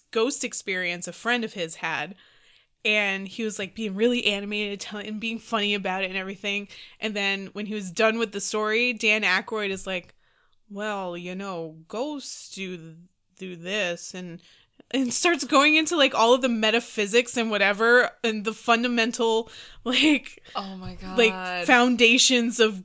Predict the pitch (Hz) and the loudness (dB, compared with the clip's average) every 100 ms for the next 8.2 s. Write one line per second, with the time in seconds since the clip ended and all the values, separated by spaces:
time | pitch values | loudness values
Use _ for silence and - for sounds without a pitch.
0 | - 226 208 269 - 233 226 226 226 202 | 0 2 2 0 2 4 4 2 -2 -2
1 | 190 - 220 - 226 - 233 220 - 254 | -6 -6 -4 0 -2 -2 0 2 2 2
2 | 240 233 247 233 254 254 240 233 220 - | 2 0 -4 2 4 4 2 0 0 -4
3 | - - - - - _ 233 294 302 269 | -16 -18 -20 -20 -20 _ -2 4 4 2
4 | 220 254 262 254 262 - 226 247 254 - | -2 -4 -2 -2 0 0 0 0 0 2
5 | 277 262 240 202 202 214 233 240 226 233 | 2 2 0 -2 -2 -2 0 -2 0 2
6 | 226 262 214 294 - 277 - 247 - 294 | 4 8 8 10 10 8 10 10 10 4
7 | 247 254 - 214 208 311 311 277 285 349 | 8 8 8 6 8 6 8 8 8 6
8 | - 254 | 4 8